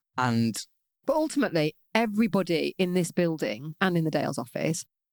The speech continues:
Speaker 2: is responsible for that one point six million pound turnover. So how do we give them that empowerment to go, "Actually, I can make a big difference here.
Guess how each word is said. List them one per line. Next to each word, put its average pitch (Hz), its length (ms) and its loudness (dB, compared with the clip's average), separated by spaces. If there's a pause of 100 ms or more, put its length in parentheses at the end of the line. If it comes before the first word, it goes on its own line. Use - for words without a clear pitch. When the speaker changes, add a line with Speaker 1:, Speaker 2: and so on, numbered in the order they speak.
(140)
Speaker 2:
is 175 160 2
responsible 170 520 -2
for - 80 -10
that 156 120 2
one 156 160 0
point 147 200 -4
six - 200 -8
million 143 180 -4
pound 139 220 -2
turnover. 139 520 2
So 156 180 0
how 196 360 2
do 180 140 0
we 185 100 0
give 180 300 0
them 139 320 -4 (320)
that 165 260 0
empowerment 156 640 0
to - 60 -12
go, 151 200 2
"Actually, 165 400 -2
I 185 160 2
can 240 240 2
make 190 220 2
a 170 40 -2
big 190 220 0
difference - 420 -4
here. - 320 -4